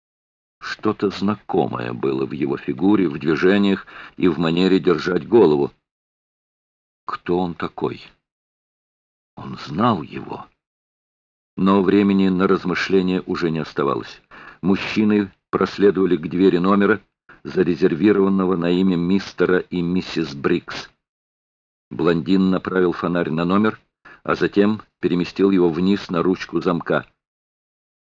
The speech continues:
Все, что произошло потом, было подобно гипнозу по степени своего воздействия. Коренастый вынул связку ключей —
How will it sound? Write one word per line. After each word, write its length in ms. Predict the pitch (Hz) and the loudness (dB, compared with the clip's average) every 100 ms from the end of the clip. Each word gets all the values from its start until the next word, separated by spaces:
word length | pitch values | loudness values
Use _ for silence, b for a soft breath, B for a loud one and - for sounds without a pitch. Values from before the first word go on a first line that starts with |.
| _ | _
Все, 320 | - - 107 101 | -18 -6 0 0
что 220 | - 87 | 0 -6
произошло 640 | - 80 78 80 - 85 | -4 -6 -4 -4 -2 -2
потом, 480 | - 73 98 107 104 | -2 -4 -2 -2 2
было 280 | 92 90 90 | 2 4 0
подобно 800 | - 69 90 85 87 82 80 - | -2 0 2 2 0 -4 -4 -8
гипнозу 800 | - 92 - 90 104 101 82 73 B B B | -10 -10 -6 -2 0 0 0 -2 B B B
по 120 | 76 | -6
степени 460 | - - - 73 73 | -4 -4 -4 -4 -8
своего 340 | - 78 73 | -4 -4 -2
воздействия. 720 | 80 71 85 73 - 69 67 _ _ _ _ _ | -2 -2 -2 -2 -6 -8 -8 _ _ _ _ _
Коренастый 680 | - 85 82 92 92 - 95 | -2 2 2 0 -2 0 0
вынул 420 | 78 101 92 85 | 2 2 2 -2
связку 500 | - 80 92 - - | -4 0 0 0 -2
ключей — 500 | - 82 - 85 - | -2 -2 0 0 0